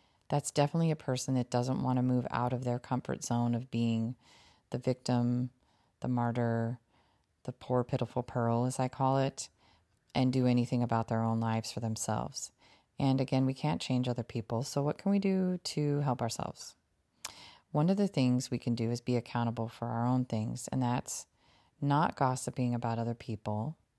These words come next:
and not bringing in any unnecessary drama. You know, stick to the facts, but really focus more on the now. What's going on right now?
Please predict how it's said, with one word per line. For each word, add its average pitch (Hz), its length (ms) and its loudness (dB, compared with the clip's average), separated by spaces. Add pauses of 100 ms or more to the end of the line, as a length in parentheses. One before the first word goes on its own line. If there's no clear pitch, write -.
(420)
and 180 140 2
not 196 240 2
bringing 190 360 2
in 175 120 4
any 170 200 2
unnecessary 160 800 0
drama. 143 540 -2 (640)
You 156 120 0
know, 151 160 4
stick - 340 -4
to 175 100 0
the 185 120 0
facts, - 720 0 (920)
but 202 160 0
really 233 240 2
focus 190 480 2
more 160 300 2
on 147 160 2
the 139 100 2
now. 127 420 0
What's 147 280 -4
going 226 320 2
on 160 220 2
right 139 280 0
now? 120 460 -2